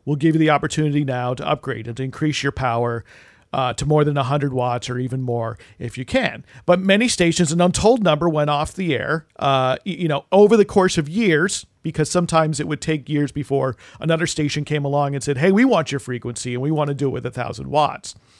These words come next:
Um, but a lot was lost in there.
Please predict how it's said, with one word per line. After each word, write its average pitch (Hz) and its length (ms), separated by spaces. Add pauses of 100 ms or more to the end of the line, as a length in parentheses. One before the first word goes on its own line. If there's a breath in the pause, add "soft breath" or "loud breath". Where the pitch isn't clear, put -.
(440 loud breath)
Um, 160 460
but 165 160
a - 20
lot 170 240
was 175 180
lost 262 440
in 120 100
there. - 320